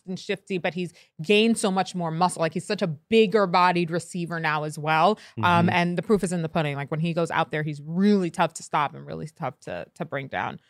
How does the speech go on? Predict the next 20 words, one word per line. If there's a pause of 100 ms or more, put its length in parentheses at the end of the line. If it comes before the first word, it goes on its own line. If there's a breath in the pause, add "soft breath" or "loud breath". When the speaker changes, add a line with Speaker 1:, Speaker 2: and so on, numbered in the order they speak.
Speaker 1:
I
Speaker 2:
Now,
Speaker 1:
love
that.
Great
choices.
Speaker 2:
so
those
are
the
choices,
but
I
have
an (100)
honorable
mention
one, (140)
Speaker 1:
<gasps>
Speaker 2:
and